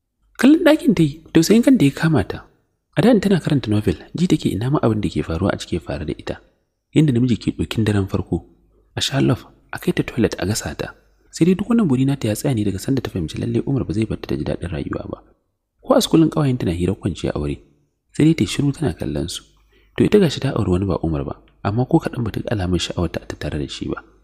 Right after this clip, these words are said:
Wata nan nauyin ajiyar zuciya ta sauke bayan ta ƙara kallon ɗakin. Namijin da kuka kwana a hotel ku biyu tare bai neme ka ba?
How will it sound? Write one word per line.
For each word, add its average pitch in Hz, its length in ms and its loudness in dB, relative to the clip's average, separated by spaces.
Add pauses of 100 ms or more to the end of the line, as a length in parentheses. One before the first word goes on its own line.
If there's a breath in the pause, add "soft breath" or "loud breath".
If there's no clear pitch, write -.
(280)
Wata 269 160 6
nan 262 160 8
nauyin 202 160 4
ajiyar 156 240 2
zuciya 135 240 0
ta - 80 -4
sauke - 400 -2 (560)
bayan 135 160 2
ta 135 160 -4
ƙara 151 160 0
kallon 78 320 -4
ɗakin. - 320 -8 (480)
Namijin 151 240 4
da 139 80 4
kuka 139 140 2 (100)
kwana 139 80 2
a - 80 -2
hotel 104 240 -4
ku 120 160 -4
biyu 127 80 0
tare 117 240 -2
bai 113 160 0
neme 87 160 0
ka 117 160 -4
ba? 113 160 -4